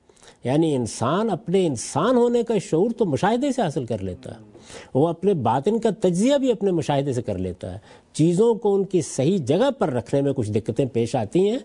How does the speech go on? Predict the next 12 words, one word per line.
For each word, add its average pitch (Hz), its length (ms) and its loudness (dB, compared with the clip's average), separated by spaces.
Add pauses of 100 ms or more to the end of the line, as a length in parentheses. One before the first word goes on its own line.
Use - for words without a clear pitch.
(260)
لیکن 196 300 0
بحیثیت 135 560 -2
مجموعی 160 680 2 (240)
تو 120 80 -4
وہ 117 60 0
اپنے 156 260 0
بارے 131 240 0
میں 190 120 0
رائے 131 160 0
قائم 175 280 -2
کرتا 175 420 -4
ہے، 87 40 -8